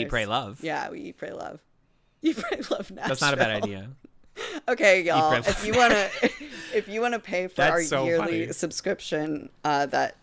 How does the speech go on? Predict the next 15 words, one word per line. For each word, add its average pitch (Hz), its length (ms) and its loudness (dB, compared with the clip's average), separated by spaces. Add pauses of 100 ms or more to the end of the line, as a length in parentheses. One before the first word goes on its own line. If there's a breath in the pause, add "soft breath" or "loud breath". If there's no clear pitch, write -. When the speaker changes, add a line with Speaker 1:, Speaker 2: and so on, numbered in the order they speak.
Speaker 2:
Kevin 147 260 -2
pays 147 260 -2
for, 143 240 0
that 139 100 -4
I'm 143 120 -4
still 143 260 -4
in 139 80 -4
debt - 300 -2
to, 139 360 -4 (340 soft breath)
please 196 680 0 (140)
donate 165 380 2
to 170 80 -8
Kevin's 151 340 -4
Patreon. 147 640 -4
That, 156 220 -2